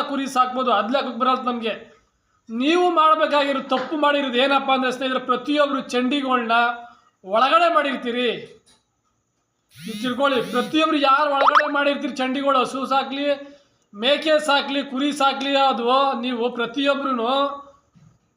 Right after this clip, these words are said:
ತೊಂದರೆ ಅನುಭವಿಸ್ತಾ ಇರ್ತೀರಿ. ಮೇವು ಹಾಕುವಾಗೆ ಆಗಲಿ, ಅದಕ್ಕೆ ತಿಂಡಿ ಕೊಡುವಾಗೆ ಆಗಲಿ, ಮೈ ತೊಳೆಯೋಕ್ಕೆ ಆಗಲಿ, ಮುಂದೆ ಮುಖ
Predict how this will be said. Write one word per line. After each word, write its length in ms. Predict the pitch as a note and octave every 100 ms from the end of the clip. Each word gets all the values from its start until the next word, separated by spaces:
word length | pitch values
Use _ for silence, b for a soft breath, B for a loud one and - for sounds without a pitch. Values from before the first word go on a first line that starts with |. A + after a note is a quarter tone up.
| _ A#3+
ತೊಂದರೆ 220 | C#4+ D#4+
ಅನುಭವಿಸ್ತಾ 400 | D#4 D#4 D4 D4+
ಇರ್ತೀರಿ. 240 | A#3 D4
ಮೇವು 280 | B3+ C4+ D4
ಹಾಕುವಾಗೆ 400 | D4+ B3+ C#4 C4+
ಆಗಲಿ, 260 | C#4+ C4+ C#4
ಅದಕ್ಕೆ 260 | C#4 A3+ B3+
ತಿಂಡಿ 240 | C4 B3+ D#4
ಕೊಡುವಾಗೆ 480 | C#4+ C#4 C#4 C4+ C4+
ಆಗಲಿ, 240 | C4 C#4
ಮೈ 220 | B3+ B3 D4
ತೊಳೆಯೋಕ್ಕೆ 420 | D4 C#4+ C4+ C4+ C4
ಆಗಲಿ, 240 | B3+ C#4 C4+ C4+ B B _ A3+
ಮುಂದೆ 320 | B3+ C4+ D4
ಮುಖ 220 | B3+ A#3+